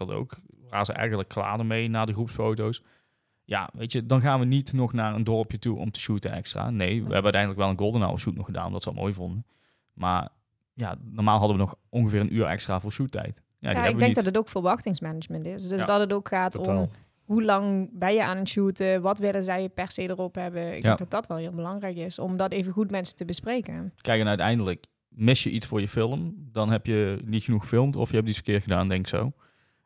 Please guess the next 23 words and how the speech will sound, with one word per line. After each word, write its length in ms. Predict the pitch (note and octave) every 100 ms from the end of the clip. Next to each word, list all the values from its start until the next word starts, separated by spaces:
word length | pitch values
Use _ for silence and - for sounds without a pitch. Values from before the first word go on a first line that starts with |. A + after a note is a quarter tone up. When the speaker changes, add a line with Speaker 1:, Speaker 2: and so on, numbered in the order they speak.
| _
Speaker 1:
En 260 | G#2 G2 F#2+
dan 140 | G2+
moet 100 | A2
je 60 | -
gewoon 140 | G#2
gaan 100 | F#2+
kijken 180 | G2 F#2+
wat 80 | G2
is 40 | G2
belangrijk 280 | G2 F#2+ F#2+
voor 60 |
de 60 | F#2
mensen 200 | F#2+ G2+
zelf. 300 | G2+ F2+ - - _
Weet 140 | G2+
je, 60 | -
als 100 | -
zij 120 | A2
het 80 | G2+
belangrijker 420 | G2+ G#2 G2 G2
vinden 200 | G2+ G2
dat 140 | F#2+ G2
ze 180 | G2